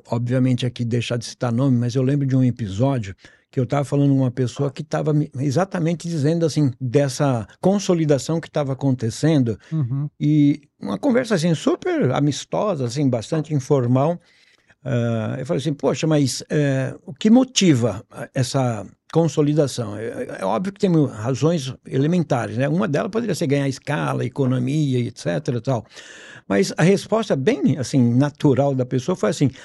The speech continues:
Speaker 1: "Ah, já tô cansado de pegar um cliente meu e aí vem uma proposta de uma outra corretora, tal, com uma condição, e aí eu não tenho força pra ganhar." Ou seja, era a junção de forças pra poder ter mais,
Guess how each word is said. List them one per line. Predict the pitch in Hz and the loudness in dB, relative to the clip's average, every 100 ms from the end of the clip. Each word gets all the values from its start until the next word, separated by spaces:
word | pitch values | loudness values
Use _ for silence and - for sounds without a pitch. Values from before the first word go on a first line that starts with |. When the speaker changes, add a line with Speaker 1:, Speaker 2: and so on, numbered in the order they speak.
| - | -16
Speaker 1:
"Ah, | - 165 | -4 -2
já | 151 | 0
tô | 170 202 | -2 -6
cansado | 202 160 127 - 175 175 131 | -2 -2 -4 -6 -4 0 0
de | 120 | -2
pegar | 156 131 | -2 0
um | 135 | 0
cliente | 127 139 135 135 120 | 0 0 2 2 2
meu | 135 151 | 2 4
e | 139 | 4
aí | 143 | 2
vem | 123 156 | 2 2
uma | 151 139 | 2 0
proposta | 151 123 - 151 139 139 | -2 -2 0 -2 -2 -2
de | 131 | 0
uma | 131 | 0
outra | 131 131 | 0 -4
corretora, | 123 135 110 123 - 151 143 127 | -4 -2 -2 -4 -2 0 2 0
tal, | 131 160 147 | -2 -4 -2
com | 147 | -2
uma | 135 | -2
condição, | 127 143 131 127 - 156 156 - _ - | 0 2 2 0 0 0 0 -4 _ 0
e | 147 | 2
aí | 139 | 4
eu | 160 | 4
não | 165 147 | 4 2
tenho | 156 156 | 2 0
força | - - 151 139 139 | -2 2 2 2 -4
pra | 131 147 | -2 -2
ganhar." | 147 123 95 - _ - - - | 2 2 0 -8 _ -20 -20 -10
Ou | - 311 | -4 0
seja, | 151 120 151 | 0 0 0
era | 202 | -2
a | |
junção | 165 160 127 180 190 | 0 0 0 0 0
de | 135 107 | -2 -4
forças | - 156 170 - 123 - | -2 0 0 -2 -6 -6
pra | - 156 | -4 -4
poder | - 165 135 120 165 180 _ _ _ - 131 _ - | -2 0 2 4 2 2 _ _ _ -20 -20 _ 2
ter | 165 156 | 4 6
mais, | 151 160 196 247 - | 4 2 2 0 -2